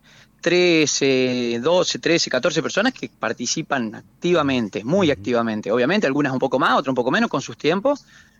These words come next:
Speaker 1: pero, y no, no, es mi grupo de trabajo, Fabián, imagínate, yo ingresé con ellos y, y la verdad que son una barbaridad, eh,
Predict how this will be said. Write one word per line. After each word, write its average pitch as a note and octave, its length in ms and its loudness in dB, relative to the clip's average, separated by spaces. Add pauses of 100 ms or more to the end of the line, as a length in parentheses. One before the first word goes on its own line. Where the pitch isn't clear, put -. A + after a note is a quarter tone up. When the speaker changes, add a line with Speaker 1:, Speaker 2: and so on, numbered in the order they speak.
(180)
Speaker 1:
pero, B2 500 2 (560)
y G#3 100 2
no, A#3+ 280 4
no, G#3+ 220 2
es G3 80 2
mi F3+ 120 4
grupo E3 260 0
de C3+ 60 2
trabajo, D3 360 -2
Fabián, D#3 300 2
imagínate, D3 380 0
yo C#3 120 -2
ingresé C#3+ 320 -2
con B2+ 160 -2
ellos G3+ 520 2
y, A2+ 640 -2
y A#2 40 -14
la G2+ 100 -6
verdad A2+ 240 0
que A2+ 140 -8 (1300)
son C#3 500 -2 (340)
una D3+ 200 -2
barbaridad, B2 640 0
eh, A#2 440 -2